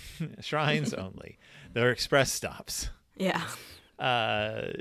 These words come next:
Speaker 1: so she picks up May. They fly in the cat bus to the hospital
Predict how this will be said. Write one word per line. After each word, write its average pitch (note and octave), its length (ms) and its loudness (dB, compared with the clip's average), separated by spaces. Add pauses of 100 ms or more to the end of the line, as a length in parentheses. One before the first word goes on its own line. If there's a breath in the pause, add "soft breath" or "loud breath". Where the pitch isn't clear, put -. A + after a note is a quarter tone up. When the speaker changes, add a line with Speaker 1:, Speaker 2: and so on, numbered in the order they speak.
Speaker 1:
so - 140 -2
she C3+ 120 -2
picks - 280 4
up G3 120 10
May. E3 540 8
They A#2+ 200 4
fly G3+ 280 4
in G#3+ 80 4
the F#3 80 2
cat D3 320 0
bus C3 500 2 (380)
to A3+ 200 2
the G#3 120 8
hospital A2+ 760 2